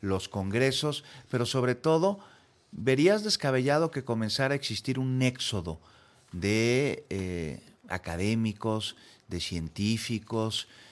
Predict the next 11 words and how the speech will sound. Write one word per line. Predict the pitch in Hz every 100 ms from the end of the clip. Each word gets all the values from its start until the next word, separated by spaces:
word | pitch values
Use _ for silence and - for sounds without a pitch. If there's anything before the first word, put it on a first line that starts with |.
| - -
eh, | - 85 80 80 80
de |
industrias | 92 90 87 110 107 117 113 101
de |
los | 87 82
Estados | - - 104 -
Unidos | 90 90 92 92
a | 90
otros | 85 90 -
países? | 78 78 80 110
Porque, | - 104 95 123 156